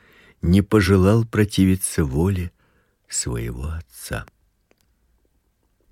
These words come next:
Дважды подходил Иисус к своим ученикам посмотреть,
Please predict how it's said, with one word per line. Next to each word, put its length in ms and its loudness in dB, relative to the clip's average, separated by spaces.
Дважды 580 0
подходил 720 -2
Иисус 560 -6
к 140 -18
своим 380 -4
ученикам 720 -6
посмотреть, 720 -2